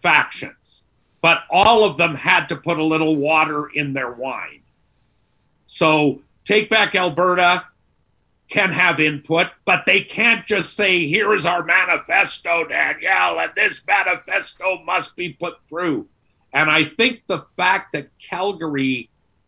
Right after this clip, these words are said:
wasn't as inviting to Smith as it was to Kenney, and it shows her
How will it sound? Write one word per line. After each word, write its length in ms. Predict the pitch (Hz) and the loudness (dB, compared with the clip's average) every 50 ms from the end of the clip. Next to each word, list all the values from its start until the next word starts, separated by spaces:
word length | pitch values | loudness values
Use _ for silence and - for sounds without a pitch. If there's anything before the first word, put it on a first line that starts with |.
| _ _ _ _ _ _ _ _ _ _ _ _ _ _ _ _ | _ _ _ _ _ _ _ _ _ _ _ _ _ _ _ _
wasn't 480 | - 117 151 185 185 - 190 165 139 160 | -2 0 2 2 2 2 0 -2 0 0
as 160 | 170 156 139 | 0 0 0
inviting 600 | 156 139 131 - 156 170 185 180 170 160 151 139 131 | -2 -2 0 0 2 4 4 4 4 2 0 0 -2
to 120 | 143 147 | -4 -4
Smith 520 | - - - - 165 160 143 - - _ _ _ - | -6 -8 -6 -4 -2 -2 -2 -4 -6 _ _ _ -2
as 540 | 135 139 135 135 131 131 120 - - - - _ _ _ _ _ _ _ _ _ | 0 2 4 4 2 0 -2 -6 -12 -18 -20 _ _ _ _ _ _ _ _ _
it 240 | 135 139 143 139 - | -4 -2 -2 -2 -2
was 360 | - 156 160 156 156 131 - - | 0 2 2 2 2 0 -2 -6
to 120 | - 135 | -8 -8
Kenney, 600 | - - - 202 214 190 131 104 104 127 147 143 - _ _ _ _ _ _ _ _ _ _ _ _ _ | -6 -4 -2 -2 -2 -2 -2 -4 -6 -6 -8 -10 -12 _ _ _ _ _ _ _ _ _ _ _ _ _
and 540 | - 143 147 147 143 139 139 139 139 139 - - | 2 4 4 4 6 4 4 4 2 2 -2 -4
it 300 | - 143 147 127 - - | -8 -10 -10 -10 -10 -12
shows 800 | - - - - 196 202 202 190 180 170 165 160 147 - - - _ _ _ _ _ _ _ _ _ _ _ _ _ | -10 -6 -2 0 2 2 4 4 4 4 4 4 2 -2 -8 -16 _ _ _ _ _ _ _ _ _ _ _ _ _
her 720 | - - - 208 214 214 170 131 123 117 120 131 139 - | -16 -4 2 4 6 6 6 4 2 0 0 -2 -4 -8